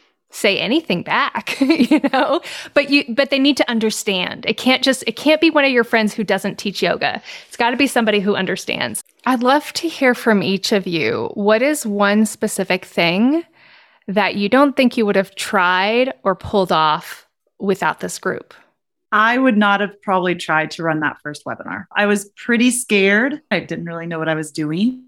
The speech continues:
Speaker 2: It would have been much harder to do something the very first time when you don't have that close relationship with the people. Um, it puts more pressure on you and everything else. And so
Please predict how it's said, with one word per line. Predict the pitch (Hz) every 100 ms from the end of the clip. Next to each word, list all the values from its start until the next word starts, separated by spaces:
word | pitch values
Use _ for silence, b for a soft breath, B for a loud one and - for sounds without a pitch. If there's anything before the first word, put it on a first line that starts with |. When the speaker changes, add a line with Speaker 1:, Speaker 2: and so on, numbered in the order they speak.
| -
Speaker 2:
It | 214 208
would | 214 220
have | 214
been | 208 196 196 214
much | 254 254
harder | 285 311
to | 269
do | 240 202
something | 190 208 208 220
the | 208
very | 160 175 175
first | 175 180 175
time | - 151 170 240 302 - _ -
when | 202
you | 190
don't | 202 196
have | 208
that | 202 -
close | - 175
relationship | 180 170 - 147 156 -
with | 139
the | 147
people. | 147 127 131
Um, | 151 143
it | 196
puts | - 208 175
more | 160
pressure | - 214 220 208
on | 196 190
you | 185 180 175 170 170
and | 151
everything | 156 165 160
else. | 170 180 190 -
And | 214 190 175
so | 196 180 170 165 160